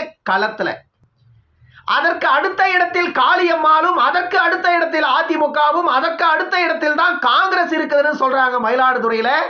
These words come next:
காங்கிரஸ் வேட்பாளர் சில இடங்களில் உள்ளே நுழைவதற்கு கூட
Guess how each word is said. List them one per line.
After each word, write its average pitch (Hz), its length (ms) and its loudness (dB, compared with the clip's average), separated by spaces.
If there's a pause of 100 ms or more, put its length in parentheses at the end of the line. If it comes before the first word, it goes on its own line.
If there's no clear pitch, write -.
(280)
காங்கிரஸ் 320 540 0
வேட்பாளர் 285 640 0
சில 269 160 0
இடங்களில் 294 540 0
உள்ளே 311 320 2
நுழைவதற்கு 277 640 0
கூட 294 200 0